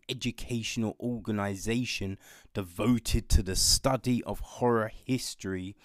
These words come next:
theory and production, is pleased to announce its full two thousand and nineteen lineup of classes, led by some of the genre's world's most renowned critical,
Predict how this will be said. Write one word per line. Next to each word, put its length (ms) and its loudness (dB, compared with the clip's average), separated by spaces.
theory 640 4
and 160 -4
production, 800 2
is 160 0
pleased 540 8
to 160 4
announce 600 0
its 280 -4
full 760 -2
two 200 -4
thousand 540 4
and 160 6
nineteen 760 2
lineup 640 2
of 140 -6
classes, 840 -4
led 300 0
by 180 10
some 380 4
of 140 2
the 180 2
genre's 720 4
world's 680 -2
most 520 -2
renowned 720 -2
critical, 920 -4